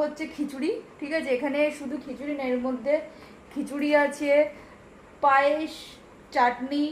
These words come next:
আবার মিষ্টিও আছে, ঠিক আছে? প্রসাদ, পুজোর প্রসাদ এটা। আমাদের এই, আহ, ক্লাবের পুজো হয়েছিল, তো কাকু আমাকে দিয়ে গেছে এটা খাওয়ার জন্য। তো এটা আমরা এখন খাবো, আমি আর মাম্পি দুজনেই খিচুড়ি খাবো, খেয়ে তারপরে আমরা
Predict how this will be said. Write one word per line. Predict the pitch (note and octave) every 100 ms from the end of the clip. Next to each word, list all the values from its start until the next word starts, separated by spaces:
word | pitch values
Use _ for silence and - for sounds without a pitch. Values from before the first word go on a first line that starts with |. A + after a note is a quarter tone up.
| D4+ G#3+
আবার | A3+ C#4 C4+
মিষ্টিও | C4+ - D4 D4 A3+
আছে, | G3 G#3 G#3 -
ঠিক | C#4+ D#4+
আছে? | F4+ B3 - - - - -
প্রসাদ, | D4 D4 B3 -
পুজোর | D4+ E4 E4+
প্রসাদ | C#4 B3 D4+ C4
এটা। | B3 D#4 A4 - - - - A#3+
আমাদের | B3+ C4 D4 D4
এই, | D4
আহ, | C4+ B3 A#3 A3 G3 - - - - - - - - A3+
ক্লাবের | B3+ A#3 C4+ C4+
পুজো | D4 D4 D#4+
হয়েছিল, | D#4+ - D4 E4+
তো | D#4 C#4
কাকু | A3+ A3 D#4+ D#4+
আমাকে | C4 C4 D4 B3
দিয়ে | B3+
গেছে | B3+ A#3 A#3 A#3
এটা | A3 C#4 - - - - - -
খাওয়ার | A#3+ A#3+ A#3
জন্য। | A#3 A3+ A3+
তো | A#3+
এটা | A#3 B3
আমরা | A#3+ B3 B3
এখন | C#4 C4 -
খাবো, | A3 D4+ C#4+
আমি | B3+ C4
আর | C4
মাম্পি | C4 C#4
দুজনেই | B3+ A#3+ C4 -
খিচুড়ি | - C4 C4
খাবো, | D4 C#4 A#4+ - - - - -
খেয়ে | D4 F4+
তারপরে | C4 A3 B3 A#3
আমরা | A3+